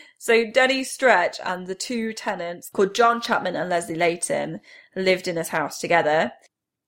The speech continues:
They would sit outside drinking, playing really loud music.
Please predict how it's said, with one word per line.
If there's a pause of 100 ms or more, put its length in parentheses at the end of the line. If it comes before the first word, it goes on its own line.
They
would
sit
outside (200)
drinking,
playing
really
loud
music.